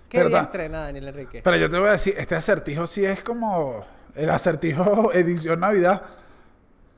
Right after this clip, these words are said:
Speaker 2: que te pone ahí a elegir en dos sitios.
Speaker 1: Claro, bueno, que, que, que, como lo que, que lo que
Speaker 2: Oye,
Speaker 1: ya
Speaker 2: pero
Speaker 1: edición Halloween.
Speaker 2: no, pero la ver-, la versión navideña tiene que estar en su casa celebrando con su familia, señor Acertijo. Vaya a celebrar su fiesta.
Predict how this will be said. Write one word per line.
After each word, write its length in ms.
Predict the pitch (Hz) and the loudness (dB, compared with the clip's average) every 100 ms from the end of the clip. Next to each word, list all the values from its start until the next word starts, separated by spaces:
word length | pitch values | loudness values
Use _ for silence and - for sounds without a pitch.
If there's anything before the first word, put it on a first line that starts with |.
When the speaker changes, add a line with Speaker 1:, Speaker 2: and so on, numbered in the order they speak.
| _ _ _ _ _ _ - | _ _ _ _ _ _ -4
Speaker 2:
que 100 | 180 | -2
te 120 | 160 | 0
pone 260 | 151 151 165 | -2 -2 0
ahí 200 | 185 196 | 4 6
a 40 | |
elegir 320 | 208 185 175 | 6 4 4
en 120 | 185 185 | 4 2
dos 160 | 202 | -2
sitios. 520 | 208 190 143 120 - - - - - - - _ _ - - - - 196 | -2 -4 -4 -10 -12 -20 -20 -20 -20 -20 -20 _ _ -20 -20 -20 -10 2
Speaker 1:
Claro, 480 | 214 214 277 269 - - | 4 4 2 -2 -10 -2
bueno, 380 | 202 294 311 - 175 | 0 0 -4 -8 -18
que, 320 | 180 190 180 | -18 -18 -18
que, 100 | 190 | -10
que, 0 | 220 202 | -8 -6
como 260 | 220 220 240 | -4 0 2
lo 140 | 240 | 0
que, 140 | 220 190 | -2 -8
que 100 | 208 | -4
lo 140 | 202 | -4
que 80 | - | 2
Speaker 2:
Oye, 140 | 165 | 4
Speaker 1:
ya 60 | 202 | 6
Speaker 2:
pero 140 | 202 202 | 6 4
Speaker 1:
edición 340 | 196 202 185 | -2 -8 -4
Halloween. 460 | 277 269 185 180 165 | 0 0 -2 -4 -4
Speaker 2:
no, 200 | 160 151 | 0 2
pero 160 | 190 | 4
la 120 | 180 151 | 4 2
ver-, 180 | 147 | 0
la 80 | 143 | 0
versión 300 | 147 139 143 | 0 -2 -2
navideña 480 | 143 175 160 151 165 | 2 4 4 0 -2
tiene 160 | 185 196 | -2 -2
que 60 | |
estar 120 | 175 | -2
en 60 | 156 | -4
su 100 | 185 | 0
casa 220 | 202 196 | 2 2
celebrando 360 | 220 190 151 185 | 2 2 2 0
con 140 | 233 | -2
su 80 | 226 | -2
familia, 380 | 190 165 175 170 | -2 -2 -2 -2
señor 240 | 160 143 | -2 -2
Acertijo. 480 | 143 135 - 190 254 | -2 -4 -2 2 2
Vaya 240 | 151 143 | 2 0
a 40 | 208 | 0
celebrar 400 | 359 262 170 160 | 0 0 2 0
su 60 | 247 | -4
fiesta. 500 | - 302 392 196 | -2 -2 -2 -4